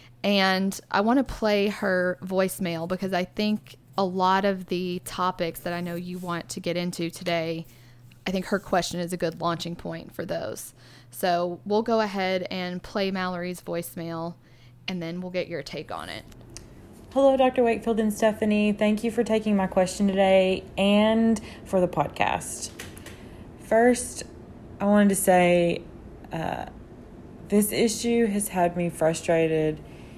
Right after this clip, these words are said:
Speaker 2: in the past, but now even more since we've been home and working side by side during covid. Um,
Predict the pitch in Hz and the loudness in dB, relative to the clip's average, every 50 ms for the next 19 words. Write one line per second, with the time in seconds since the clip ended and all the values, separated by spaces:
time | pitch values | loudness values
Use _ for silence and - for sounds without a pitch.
0 | - - - - - - - - 175 175 170 165 - - - 160 147 147 156 165 | -20 -18 -18 -18 -18 -8 -4 0 2 4 4 2 0 0 2 2 4 6 4 4
1 | 175 170 - - - - - - - - - - - - - - - - - - | 2 2 -2 -4 -6 -6 -6 -8 -10 -10 -10 -12 -14 -18 -20 -20 -20 -18 -12 -12
2 | 170 - 175 170 165 165 165 160 156 - - - - - - - 165 175 175 165 | -4 2 4 6 8 8 8 8 6 4 2 -4 -12 -18 -10 -6 -2 0 2 4
3 | 170 170 170 170 165 165 160 165 - - - - - - - - - - - - | 4 4 4 4 4 4 4 2 -2 -6 -12 -16 -20 -20 -20 -20 -20 -18 -8 -4
4 | 180 185 190 185 185 185 180 175 175 170 170 170 165 160 160 160 160 160 147 - | 0 0 2 4 4 4 4 4 4 4 6 6 6 6 4 4 4 2 0 -2
5 | - - - - - 175 170 - - - - - 170 165 165 165 160 - - - | -4 -8 -8 -6 -4 -4 -4 -4 -4 -4 -4 -4 -2 0 -2 -2 -2 -4 -2 -2
6 | 165 156 160 160 156 143 143 165 160 151 160 170 190 208 220 233 233 - - - | 0 0 2 0 -2 -2 0 0 2 4 4 4 4 4 4 2 0 -4 -10 -12
7 | - - - - - 170 165 165 165 160 160 165 160 156 - 95 156 165 165 165 | -14 -16 -14 -6 -2 0 2 2 2 2 2 0 0 -2 -2 2 2 4 4 2
8 | 165 - 170 160 160 156 156 147 147 - - 165 156 156 156 156 147 147 147 151 | 0 0 -2 0 0 0 0 0 -2 0 2 4 4 4 4 4 2 2 2 2
9 | 147 147 - - 156 147 143 143 143 139 147 - - - 113 92 95 98 127 139 | 0 0 0 0 2 2 2 2 0 -2 -4 -6 -4 -4 -2 -2 -2 -2 -4 -4
10 | 135 - 143 127 127 - 101 101 98 110 151 156 - - - - - - - - | -2 0 0 0 2 2 2 2 2 2 2 -2 -8 -14 -18 -18 -18 -18 -18 -18
11 | - - - - - - - - - - - - - - 160 143 131 127 123 113 | -18 -18 -18 -18 -18 -18 -18 -18 -18 -18 -18 -16 -12 -8 -6 -4 -4 -6 -8 -10